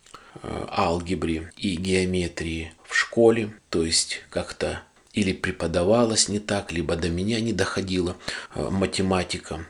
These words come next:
геометрия, алгебра, тригонометрия, то в училище буквально за полгода первого курса преподаватель математики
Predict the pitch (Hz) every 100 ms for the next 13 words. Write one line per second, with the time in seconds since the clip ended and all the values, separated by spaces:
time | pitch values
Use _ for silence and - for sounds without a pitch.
0 | - 95 92 87 87 92 82 - 85 78
1 | 80 - - 95 85 85 85 87 78 78
2 | 80 - 98 92 101 95 95 90 87 85
3 | 92 - - - 104 101 101 90 104 104
4 | 143 143 127 - 120 110 - - 101 101
5 | - 104 101 95 95 92 90 - 98 98
6 | 98 95 90 - - - 98 87 87 113
7 | 131 120 117 117 - - 101 92 92 87
8 | - 110 117 123 - 120 120 - _ -
9 | 104 104 98 95 95 90 85 82 - 107
10 | 104 - 101 113 123 120 104 104 92